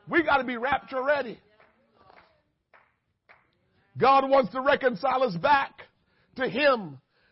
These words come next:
that we may be whole and complete like we were when he first created us. Uh-huh. You want better? You want something better?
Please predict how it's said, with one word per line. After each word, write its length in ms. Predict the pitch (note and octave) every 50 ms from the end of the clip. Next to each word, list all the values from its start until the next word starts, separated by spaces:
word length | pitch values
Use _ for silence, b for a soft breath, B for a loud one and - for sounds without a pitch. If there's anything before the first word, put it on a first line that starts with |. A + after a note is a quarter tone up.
| _
that 240 | D#3+ A#3 B3+ B3 -
we 200 | A3 C4 C#4+ C#4+ C4
may 260 | C4 C#4 C#4 C4 B3+
be 180 | G#3 C4 B3+
whole 720 | A#3 A3 G3 C#4+ D4+ C#4+ C#4+ C#4 C4+ C4 C4+ B3+ A#3+ - _ _ _ -
and 240 | A3+ A#3 A#3+ G3 -
complete 600 | - C4 A#3+ A3 - - - E4 E4 C#4 A3+ - _ _ _ - _ _ _ _ _ _ _ _ -
like 280 | C#3+ G3+ A3+ A3 F3+ -
we 160 | G#3+ A#3 A3+
were 600 | G#3+ G#3+ A#3 A3+ G#3 F#3+ F#3 F3 E3 D#3 D#3 _ _ _ _ _ _
when 180 | - D#3+ E3 E3+
he 140 | E3+ E3+ C#3+ -
first 240 | E3 E3 E3+ E3 -
created 460 | - F3 E3+ D#3 C#3 B2+ A#2+ A#2 G2
us. 180 | - G#2 F#2 _ _ _ _ - - _ _ _ _ _ _ _ _ _ _ _ _ _ _ _ _ _ _ _ _ _ _ _ _ _ _ _ _ _ _ _ _ C#3+
Uh-huh. 400 | C#3+ C#3 B2+ B2+ C#3 C#3+ D#3 F3+ F#3 F3 _ _ _ _ _ _ _ _ _ _ _ _ _ _ _ _ _ _ _ _ _ _ _ _ _ _ _ _ _ -
You 160 | D#3+ A3 B3+
want 320 | B3+ B3+ B3 A#3 G3 F3
better? 340 | A#3+ B3 B3+ B3+ C4 B3+ B3+ - _ _ _ _ _ _ _ _ _ _ _ _ _ _ _ _ _ _ _ _ _ _ _ _ _ _ _ _ _ _ _ _ _ _ _ _ -
You 180 | A2 G3+ A#3+
want 240 | B3+ B3+ B3+ A#3+ F3+
something 380 | - B3+ B3 B3 B3 B3+ B3 A#3
better? 360 | C4 C4 C4 B3+ B3+ A#3+